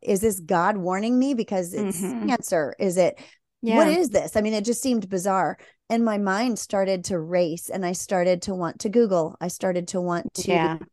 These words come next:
Speaker 1: think worst case scenarios and kind of get sucked into that pattern of obsessing over my health.
Speaker 2: Mm-hmm.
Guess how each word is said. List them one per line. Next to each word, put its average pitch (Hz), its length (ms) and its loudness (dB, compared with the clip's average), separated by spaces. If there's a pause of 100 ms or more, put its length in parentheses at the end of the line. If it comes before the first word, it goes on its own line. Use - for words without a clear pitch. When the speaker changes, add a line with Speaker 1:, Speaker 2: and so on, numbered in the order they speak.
(300)
Speaker 1:
think 220 240 2
worst 202 240 0
case 196 180 0
scenarios 185 720 2
and 180 120 -4
kind 185 220 -4
of 185 80 -2
get - 160 -2
sucked - 320 -4
into 185 260 -4
that 170 320 2
pattern 180 500 0
of 165 440 -2 (100)
obsessing 180 880 -4
over 175 240 0
my 170 160 -2
health. 165 360 -2
Speaker 2:
Mm-hmm. 185 540 -2